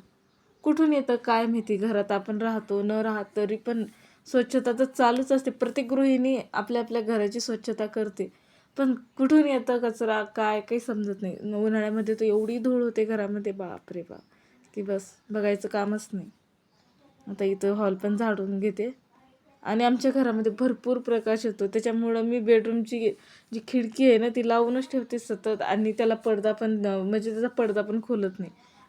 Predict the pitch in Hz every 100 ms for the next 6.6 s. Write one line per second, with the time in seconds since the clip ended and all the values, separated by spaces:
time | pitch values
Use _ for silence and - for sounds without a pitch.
0 | - 226 247 262 220 269 262 - 202 208
1 | 262 262 269 269 277 247 233 254 247 233
2 | 220 _ _ _ - 262 262 285 269 269
3 | 277 269 - - 269 277 277 262 262 262
4 | 233 - 240 240 240 240 240 220 214 208
5 | 202 202 208 208 220 233 220 202 202 240
6 | 233 220 208 196 175